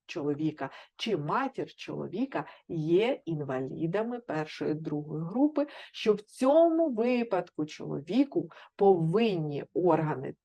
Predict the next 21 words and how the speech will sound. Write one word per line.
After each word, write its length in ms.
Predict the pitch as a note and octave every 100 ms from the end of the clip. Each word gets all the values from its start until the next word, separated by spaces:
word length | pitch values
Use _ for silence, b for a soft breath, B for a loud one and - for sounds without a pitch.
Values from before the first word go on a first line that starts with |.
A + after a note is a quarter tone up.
| _
Т 140 | E3+ D#3+
Ц 180 | -
К 340 | D3+ A#3+ D4 D#4
надати 480 | E3+ C#3+ D3+ C#3+ D3
відстрочку 640 | D3+ - A#3+ D#4+ - D#3
від 400 | - D3 D3+ D#3
мобілізації. 880 | F3+ D#3+ C#3+ E3+ - - D3 _ _ _ _ _ b b b F3+
Звертаю 480 | F#3 G3+ E4 F#4+
вашу 380 | G#3 G3+ C#4 -
увагу 460 | - G3+ D3 D3 E3+
на 140 | G#3+
те, 280 | A#3+ E3 D3+
що 360 | - F#3+ E3 - -
законодавчо 1400 | E3 F3 F3 F3+ F#3+ G#3+ G#3 E3 D3 C3+ _ - - - _ b b
закріплених 1300 | E3 D#3 A3 B3+ B3 C#4 A#3 - C#3 - - - _ _
роз'яснень, 1000 | - E3+ D#3+ - G#3 B3+ G#3+ - - F#3+ _ B B B
які 500 | F3+ A3+ - D4+ D4
б 160 | E3
мали 480 | E3 F#3 C4+ A3+ E3
правову 640 | E3 F3+ F3+ G#3 A#3 A3+ E3+
основу, 680 | E3 D#3+ A3+ D4+ F#4 F3+ -